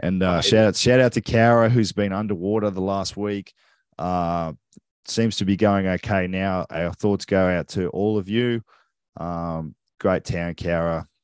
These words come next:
Speaker 1: Yeah, Lachlan
Speaker 2: Standing
Speaker 1: River.
Speaker 2: offer, by the way. If they
Speaker 1: Yeah.
Speaker 2: wanna, firstly, if you need help, buzz me and I'll fly back and try to empty the village, um, with my shit chat. Secondly, they can play in the tents here if they want.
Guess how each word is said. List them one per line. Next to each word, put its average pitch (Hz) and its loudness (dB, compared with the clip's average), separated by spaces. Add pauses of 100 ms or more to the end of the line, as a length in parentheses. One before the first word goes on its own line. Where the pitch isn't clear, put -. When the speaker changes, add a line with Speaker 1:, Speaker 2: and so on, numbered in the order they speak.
Speaker 1:
Yeah, 90 -2
Lachlan 92 2
Speaker 2:
Standing 95 2
Speaker 1:
River. 104 8
Speaker 2:
offer, 113 -2
by 113 2
the 104 4
way. 90 -2 (400)
If 113 -6
they 117 2
Speaker 1:
Yeah. 117 4
Speaker 2:
wanna, 117 2 (360)
firstly, 131 -2 (220)
if - -14
you 113 -4
need 113 2
help, 110 0 (720)
buzz 117 0
me 113 -2
and 107 -4
I'll 104 0
fly 104 -4
back 98 -4 (100)
and 98 -10 (180)
try 110 0
to 101 2
empty 101 -6
the 98 -8
village, 98 -6 (560)
um, 98 -2
with 104 -4
my 101 -2
shit - -8
chat. 127 -2 (240)
Secondly, 123 0 (280)
they 110 2
can 110 -4
play 107 -4
in 107 -2
the 101 -6
tents 98 -8
here 92 -8
if - -12
they 92 -6
want. 90 -12